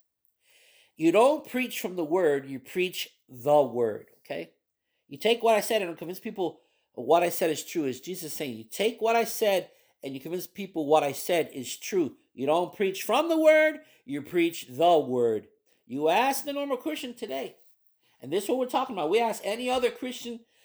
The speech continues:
uh, that say, "Oh, I'm a true believer. Yeah, I'm, you know, I go to church and stuff. I pray. Uh, yeah, this is what I do. I take care of my parents. My, I take care of my family, my wife, my kids.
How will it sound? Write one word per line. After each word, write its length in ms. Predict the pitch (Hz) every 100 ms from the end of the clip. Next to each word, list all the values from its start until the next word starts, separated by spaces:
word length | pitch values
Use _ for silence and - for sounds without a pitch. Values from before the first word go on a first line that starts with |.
| _ -
uh, 80 |
that 200 | 135 160
say, 260 | - 214 190
"Oh, 220 | 202 220
I'm 80 | 190
a 40 | 180
true 220 | - 170
believer. 480 | 143 135 131 123 127
Yeah, 340 | 147 147 139
I'm, 220 | 131 -
you 100 | 135
know, 120 | 127
I 140 | 123 135
go 120 | 143
to 140 | -
church 340 | - 170 165 -
and 80 | 123
stuff. 320 | - 185 165
I 100 | 151
pray. 500 | - 160 160 160 - _ _ _
Uh, 240 | - 82 90
yeah, 300 | 127 147 - - _
this 280 | 120 143 143
is 40 |
what 120 | 151
I 100 | 156
do. 220 | 151 165
I 60 | 139
take 280 | - 135 127
care 240 | 147 139
of 60 | 127
my 100 | 113
parents. 540 | - 165 165 165 -
My, 200 | 113 104 95 _ _
I 60 | 113
take 200 | 143 135
care 160 | 143
of 80 | 123
my 140 | 117 107
family, 480 | - 151 156 160
my 100 | 135
wife, 360 | 107 123 - -
my 100 | 104
kids. 440 | - 175 175 165